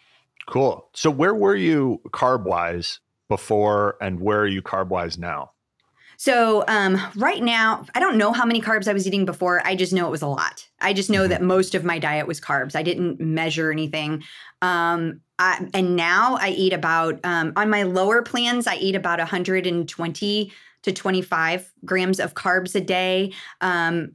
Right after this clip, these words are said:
Speaker 2: on the lowest plan, it's probably about ninety carbs a day. And then, like, whenever I'm in the middle of a revving cycle, it could go as high as, like, two hundred and forty-five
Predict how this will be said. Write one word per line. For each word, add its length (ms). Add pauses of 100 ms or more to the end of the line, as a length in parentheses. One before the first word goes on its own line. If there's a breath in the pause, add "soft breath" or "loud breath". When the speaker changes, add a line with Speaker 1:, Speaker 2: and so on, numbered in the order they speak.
Speaker 2:
on 140
the 100
lowest 480
plan, 420
it's 180
probably 240
about 200
ninety 540
carbs 560 (240 loud breath)
a 80
day. 460 (180 loud breath)
And 160
then, 160
like, 240
whenever 560
I'm 240
in 180
the 60
middle 260
of 140
a 80
revving 420
cycle, 400
it 220
could 140
go 200
as 100
high 200
as, 120
like, 200
two 180
hundred 300
and 140
forty-five 720